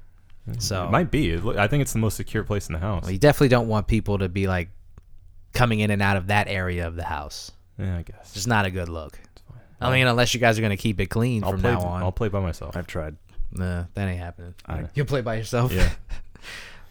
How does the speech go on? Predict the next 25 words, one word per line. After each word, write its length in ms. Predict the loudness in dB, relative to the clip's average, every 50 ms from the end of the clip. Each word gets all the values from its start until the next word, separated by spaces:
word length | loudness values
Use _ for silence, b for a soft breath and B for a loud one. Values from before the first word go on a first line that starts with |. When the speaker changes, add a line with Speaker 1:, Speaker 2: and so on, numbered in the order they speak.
| B -12
Speaker 2:
Like 200 | -12 -10 -8 -8
a 60 | -6
loser. 640 | -4 -2 -2 -2 -2 -2 -4 -4 -4 -6 -6 -6 -6
Speaker 3:
Single 380 | -6 -4 -2 -2 -2 2 6
player 260 | 6 8 8 6 2
experience. 580 | -2 -6 -6 -4 -2 -2 -2 -2 -2 -6 -6 -6
Speaker 2:
Get 140 | -6 -4 -2
some 240 | -2 -2 0 -2 -4
Speaker 1:
I'm 60 | -6
used 100 | -6 -6
to 40 | -4
Speaker 2:
friends. 880 | -2 0 0 2 2 2 2 0 0 -2 -4 -6 -4 -2 0 0 0 -2
Speaker 1:
playing 140 | -4 -8 -12
alone. 420 | -16 -16 -16 -16 -16 -18 -10 -2 4
Speaker 2:
Yeah, 160 | 8 8 8
I 40 | 10
mean, 120 | 8 6
that's 180 | 4 4 2 2
what 180 | 0 -2 -2 -2
you 60 | -6 -4
do. 220 | -4 -4 -6 -6 -8 -10 -14 -14
Single, 380 | -14 -10 -8 -8 -6 -6 -8 -10 -12 -12
single 260 | -8 -6 -6 -6 -6
player. 320 | -8 -10 -10 -10 -10 -10 -10 -14 -16 -16 -10
Speaker 1:
Yeah. 220 | -8 -6 -4 -4